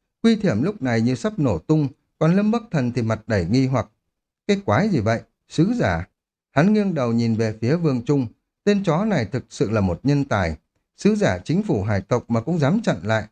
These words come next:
thực sự là công chính nghiêm minh, đối xử như nhau. "Cái đồ con rùa nhà ngươi." Lâm Bắc Thần có chút khó chịu về tiếng ồn, trực tiếp mắng, "Đừng có ép ta, cẩn thận ta giết ngươi." Quy Thiểm ngáo ra,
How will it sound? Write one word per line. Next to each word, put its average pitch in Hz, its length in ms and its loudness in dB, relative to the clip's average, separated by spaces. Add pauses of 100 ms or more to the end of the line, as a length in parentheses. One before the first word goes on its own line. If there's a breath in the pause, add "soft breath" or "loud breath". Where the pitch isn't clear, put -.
(260)
thực 165 140 0
sự 160 140 0
là 127 120 0
công 151 260 0
chính 143 240 0
nghiêm 135 220 0
minh, 131 220 0 (180)
đối 143 240 0
xử 117 280 -2
như 123 160 0
nhau. 139 240 0 (1000)
"Cái 214 80 4
đồ 127 180 2
con 135 260 -2
rùa 117 220 0
nhà 92 140 -2
ngươi." 117 300 0 (380)
Lâm 208 180 4
Bắc 240 180 0
Thần 127 180 -2
có 175 80 -4
chút 240 240 -4
khó 190 240 -2
chịu 135 200 -2
về 123 160 -2
tiếng 180 260 0
ồn, 98 340 -2
trực 107 220 -2
tiếp 185 180 0
mắng, 127 280 0 (280)
"Đừng 127 240 0
có 139 80 -2
ép 214 220 -4
ta, 117 240 -2 (240)
cẩn 95 200 0
thận 117 240 -2
ta 113 100 2
giết 208 240 0
ngươi." 143 240 -2 (680)
Quy 214 140 4
Thiểm 160 280 0
ngáo 117 240 -2
ra, 170 260 0